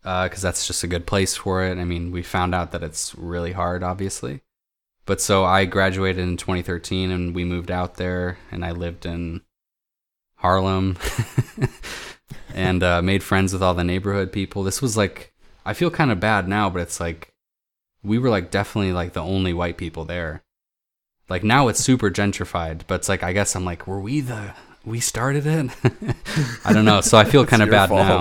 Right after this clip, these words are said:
Speaker 2: fault.
Speaker 1: But I was, like, cool with everyone in the neighborhood. Like, it was a lot of fun, actually. Like, you just see people on the street and you'd, like, they'd give you the pound or a high five or something. But yeah, that apartment was a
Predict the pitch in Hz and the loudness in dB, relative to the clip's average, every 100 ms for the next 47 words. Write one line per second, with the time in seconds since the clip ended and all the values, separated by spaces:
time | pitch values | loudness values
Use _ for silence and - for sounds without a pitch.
0 | 85 - - 104 131 147 - - 80 - | 0 -6 -4 2 4 4 2 0 -2 -2
1 | - - - 127 117 101 98 98 92 90 | -16 -8 2 4 4 4 4 4 2 2
2 | 90 95 90 87 82 85 90 98 95 90 | 0 -2 -4 -4 -6 -6 -4 -2 0 2
3 | 90 - 90 85 85 - 90 85 82 - | 0 -2 -4 -4 -6 -10 -10 -10 -12 -16
4 | - 101 101 101 101 92 95 95 90 85 | -10 -4 -2 0 -2 -4 -4 -2 -2 -4
5 | - 92 92 87 87 - 87 - 87 87 | -6 -6 -4 -6 -8 -10 -12 -10 -8 -6
6 | 95 95 90 87 85 _ _ _ - - | -4 -4 -4 -4 -6 _ _ _ -12 -4
7 | 90 92 95 92 87 85 - 92 90 90 | -2 0 0 -2 -4 -6 -6 -6 -6 -6
8 | 90 87 90 92 90 92 90 - - - | -8 -8 -8 -10 -8 -8 -8 -10 -20 -20
9 | _ - - 104 92 104 - - - 95 | _ -20 -6 -2 0 2 0 2 2 2
10 | 95 87 85 | -2 -4 -6